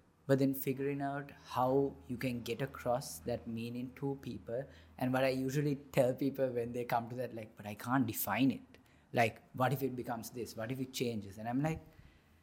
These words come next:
the understanding of that is a definition is not to restrict,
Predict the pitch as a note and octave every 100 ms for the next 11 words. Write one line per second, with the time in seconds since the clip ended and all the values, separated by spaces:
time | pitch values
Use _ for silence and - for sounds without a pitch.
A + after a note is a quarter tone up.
0 | _ _ B2+ C3+ - - C3 D3+ E3 E3
1 | D#3+ E3 F3 E3 A#2 G2+ G2+ D3 D3 D3
2 | E3 E3 E3+ - - C3 A#2+ A2 B2 C#3+
3 | - - _ - B2+ A#2+ A#2+ - - -
4 | F#3 - _